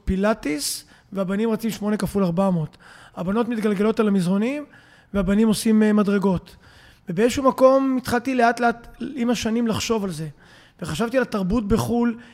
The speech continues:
איך שמה באתי בדיוק כמו בן, ולמה אנחנו לאורך שנים שמנו את המק-, את הבנות במקום הלא נכון. קודם כל, אני חושב שברמה הפיזיולוגית,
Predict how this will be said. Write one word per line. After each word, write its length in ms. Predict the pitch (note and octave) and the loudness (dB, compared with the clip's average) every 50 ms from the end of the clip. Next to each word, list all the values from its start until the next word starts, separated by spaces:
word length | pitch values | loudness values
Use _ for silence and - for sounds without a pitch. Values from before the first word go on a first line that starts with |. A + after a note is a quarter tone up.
| _ _ - | _ _ -6
איך 180 | A#3 B3 - | -6 -4 -4
שמה 360 | - - - A#3 A#3+ B3+ C4+ B3+ | -4 -2 0 0 2 2 0 -2
באתי 400 | F#3+ E3 G#3+ G#3+ A3 A3 - A#3 | -2 -2 -2 -2 -2 -2 -4 -6
בדיוק 480 | G#3+ G#3 D3+ F#3+ G#3 G3+ G#3 - - - | -6 -2 0 0 -2 -2 -2 -8 -12 -8
כמו 260 | - F#3+ G3 G3+ G3 | -4 -2 -2 -2 -2
בן, 320 | F3 E3 A3+ A#3 A3 F#3 D3+ - - - _ _ - | 0 0 0 0 0 -2 -4 -6 -12 -20 _ _ -4
ולמה 400 | F3+ F#3 G3 G#3+ A#3+ B3+ C4+ B3+ | -2 0 0 2 2 2 2 0
אנחנו 340 | A3 G#3+ A#3 A#3 A#3 B3 A#3 | 2 2 0 -2 -2 -2 0
לאורך 340 | G#3+ A3 A#3 A#3 A#3 G3+ - | 0 0 0 -2 -2 -4 -6
שנים 400 | - G3+ G3+ B3 D4+ D#4+ D#4 D4+ - _ _ _ _ _ _ _ _ _ _ _ _ _ - - - - - - | -4 -2 -2 -2 -2 -4 -8 -12 -16 _ _ _ _ _ _ _ _ _ _ _ _ _ -20 -20 -20 -20 -20 -18
שמנו 260 | - - G#3 A3+ A#3+ | -6 -4 0 0 0
את 80 | A#3 A#3 | 2 2
המק-, 260 | G#3+ G3+ F#3 - - | 2 0 0 -2 -4
את 80 | G#3 - | -6 -2
הבנות 300 | F#3 F#3+ G#3 B3 C4 A3 | -2 0 0 0 0 0
במקום 360 | G#3+ G3 F3+ - - A#3 A#3 | 0 0 0 0 0 2 2
הלא 200 | G#3+ G#3 A3 A#3 | 2 2 2 0
נכון. 400 | A#3 G#3+ D3 D#3 G3+ F#3+ E3+ D#3 C#3+ - - - - - - - - - - _ | 0 -2 -2 -2 -2 -2 -4 -6 -10 -16 -20 -20 -20 -20 -20 -20 -20 -20 -20 _
קודם 160 | - B3 C4+ | -8 -4 0
כל, 80 | C4+ C4+ | 2 2
אני 120 | A#3+ A3+ | 2 2
חושב 200 | F3+ F3 - A#3+ | 0 -2 -2 -2
שברמה 400 | - B3 A3 A3+ G#3 G3+ G#3 A3+ | -2 0 0 0 0 2 2 0
הפיזיולוגית, 840 | A3+ - - A3 E3+ D#3+ G3 G3 G3+ A3 A3 A#3+ C4 B3 - - | 0 0 -2 -4 -2 0 0 2 2 0 0 -2 -6 -10 -14 -20